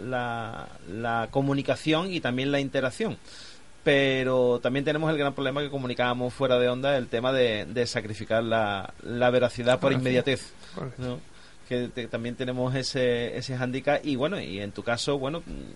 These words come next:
Speaker 1: yo también te sigo mucho en Twitter y me gusta mucho cómo te expresas por eso mismo, por, por, porque, mm,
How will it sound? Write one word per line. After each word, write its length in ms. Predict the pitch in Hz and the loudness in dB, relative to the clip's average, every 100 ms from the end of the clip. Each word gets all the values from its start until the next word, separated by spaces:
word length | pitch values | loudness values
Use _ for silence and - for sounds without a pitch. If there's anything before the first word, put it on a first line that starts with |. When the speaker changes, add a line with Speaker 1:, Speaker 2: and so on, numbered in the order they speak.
| - | -12
Speaker 1:
yo 140 | 117 131 | -4 -4
también 320 | 143 143 143 - | 0 0 0 -2
te 100 | 123 | -2
sigo 220 | 139 131 | -2 -2
mucho 280 | 135 127 135 | -4 -4 -6
en 60 | |
Twitter 300 | 127 139 160 175 - - - | -4 -2 -4 -4 -14 -16 -6
y 80 | 139 | -2
me 100 | 135 | 2
gusta 220 | 143 156 | 0 0
mucho 220 | 160 - | -4 -4
cómo 180 | 180 165 | -2 -2
te 80 | 165 | -4
expresas 240 | 165 180 | -6 -4
por 100 | 185 | -2
eso 100 | 151 | -2
mismo, 220 | 208 131 101 | -2 -2 -4
por, 220 | 110 110 - | -4 -4 -4
por, 160 | - 135 - - | -4 -4 -6 -4
porque, 340 | 139 - 143 - - | -4 -2 -4 -4 -6
mm, 300 | 147 135 | -4 -2